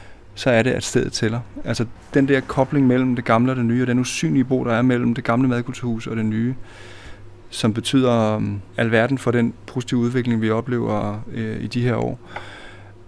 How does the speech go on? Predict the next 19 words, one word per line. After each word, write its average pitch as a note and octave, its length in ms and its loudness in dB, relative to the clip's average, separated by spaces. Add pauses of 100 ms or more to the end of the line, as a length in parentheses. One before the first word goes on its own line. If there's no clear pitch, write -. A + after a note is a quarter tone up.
(260)
Og A#2+ 80 0
så C#3 100 2
må C3 140 8
man A2+ 100 4
bare B2 180 6
ikke B2 100 2
underkende B2+ 440 2
værdien B2+ 320 0
af, B2 260 2
at, A#2 80 -2 (120)
at B2 120 -4
man A2 100 -2
har B2 120 0
noget A#2 200 0
fysisk, C#3 500 -6
og A2+ 300 -2 (160)
ikke B2+ 220 0
mindst, B2 340 0
øh, A2+ 280 0